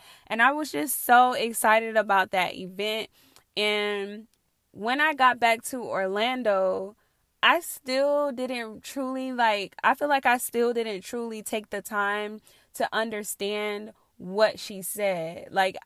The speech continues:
I feel like it, it hit me, but it didn't fully, like, it didn't really, really hit me. It was just pretty much, like, the start of the seed that was being planted. So I had to water the seed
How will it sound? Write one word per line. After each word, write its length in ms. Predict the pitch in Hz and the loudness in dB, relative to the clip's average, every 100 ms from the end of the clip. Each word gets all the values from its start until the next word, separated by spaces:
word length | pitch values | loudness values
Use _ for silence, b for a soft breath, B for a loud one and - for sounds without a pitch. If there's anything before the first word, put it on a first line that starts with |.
| - | 0
I 100 | 240 | 0
feel 120 | 285 | 4
like 320 | 269 240 - _ _ _ _ _ - | 4 4 -2 _ _ _ _ _ 0
it, 280 | 269 277 262 | 0 0 -2
it 220 | 262 247 | -2 -2
hit 280 | 240 262 359 | -2 -4 -4
me, 300 | 294 320 320 | -6 -4 -4
but 180 | 285 247 | -2 0
it 140 | 240 | 0
didn't 320 | 240 226 185 - | 0 -6 -8 -12
fully, 400 | - 233 214 202 - | -6 -6 -4 -8 0
like, 220 | 190 135 | 0 0
it 120 | 254 | -2
didn't 420 | 262 247 214 208 | -2 -2 -4 -8
really, 320 | 214 220 214 | -8 -8 -8
really 320 | 202 196 175 196 | -8 -6 -6 -6
hit 240 | 202 - | -8 -8
me. 340 | 160 160 165 B B B | -8 -8 -10 B B B
It 140 | 233 | -6
was 200 | 247 254 | -4 -4
just 300 | 247 262 - | -4 -6 -8
pretty 240 | - 262 247 | -6 -4 -2
much, 320 | 220 220 - | -2 -2 -2
like, 240 | 196 - | -2 -2
the 140 | 180 170 | -8 -8
start 640 | - - 202 196 190 - | -8 0 4 4 2 -2
of 160 | 190 180 | -6 -6
the 120 | 180 | -6
seed 640 | - - 196 175 147 110 - | -8 -10 -12 -10 -12 -10 -2
that 220 | 160 - | -2 -2
was 180 | 180 170 | -10 -10
being 320 | 175 156 160 | -10 -10 -10
planted. 480 | - 196 147 135 - | -10 -8 -8 -12 -10
So 140 | 202 | -4
I 260 | 185 - 370 | -2 -2 -2
had 160 | 247 240 | -4 -4
to 100 | 214 | -8
water 400 | 180 202 202 202 | -4 -4 -2 -6
the 160 | 190 | -8
seed 560 | 196 - 214 202 190 | -10 -12 -12 -10 -10